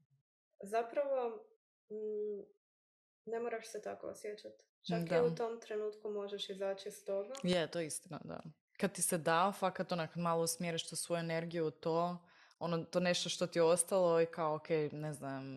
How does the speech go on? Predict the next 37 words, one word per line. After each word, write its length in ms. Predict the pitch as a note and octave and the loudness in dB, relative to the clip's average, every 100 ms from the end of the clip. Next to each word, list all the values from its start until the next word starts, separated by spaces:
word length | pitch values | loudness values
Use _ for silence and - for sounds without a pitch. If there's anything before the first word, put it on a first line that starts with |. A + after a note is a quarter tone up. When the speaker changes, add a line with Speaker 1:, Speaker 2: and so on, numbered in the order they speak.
| - F#2 | -10 -6
Speaker 2:
to 140 | - | -2
mi 100 | E3 | 0
je 40 | D3+ | 0
često 320 | E3+ - D#3+ | -2 -2 -4
onak 160 | D3+ - | -6 -6
tipa 260 | D#3 C#3+ | -6 -2
odradim 380 | C#3 D#3 D3 D3 | 0 0 0 -2
par 140 | D3+ | -6
pozdrava 420 | - D3 C3 C#3 C#3 | -4 -4 -4 -6 -8
suncu 560 | - C3 C3+ - - | -8 -10 -12 -12 -8
i 40 | C#3 | -6
odmah 260 | C3+ C3+ | -6 -10
mi 80 | C3+ | -12
je 40 | B2+ | -10
bolje. 360 | - G#1 - - | -10 -10 -12 -8
Ili 200 | D#3 D3+ | -2 0
idem 260 | D3+ C#3 C#3+ | 0 -2 -6
sa 540 | - - C#3 C3+ C3+ | -6 -6 -6 -4 -4
Kali 380 | - C3+ A#2+ A#2 | -4 -2 -2 -4
van 320 | - - - - | -6 -8 -12 -14
i 80 | - | -16
kao, 480 | - - - - D#3 _ _ - | -14 -12 -10 -12 -16 _ _ -14
Speaker 1:
Mm. 200 | A#3 A#3 | -10 -10
Speaker 2:
"Ok, 120 | - - | -12 -10
onda 200 | C#3+ C#3 | -10 -8
me 160 | C3 B2 | -8 -10
to 100 | C#3 | -10
malo 240 | B2+ C#3 | -10 -12
digne", 400 | C3+ C#3 - - | -10 -12 -12 -14
da. 220 | - - - D#3 D#3 - - | -14 -14 -14 -14 -16 -18 -12
Speaker 1:
Da, 160 | A#3+ A#3+ | -8 -6
i 60 | A#3+ | -6
mislim 320 | B3+ - C4 | -8 -10 -6
da 60 | |
je 100 | B3 A#3+ | -2 -2
jako 260 | B3 - | -4 -6
bitno 280 | A#3 A#3+ | -6 -4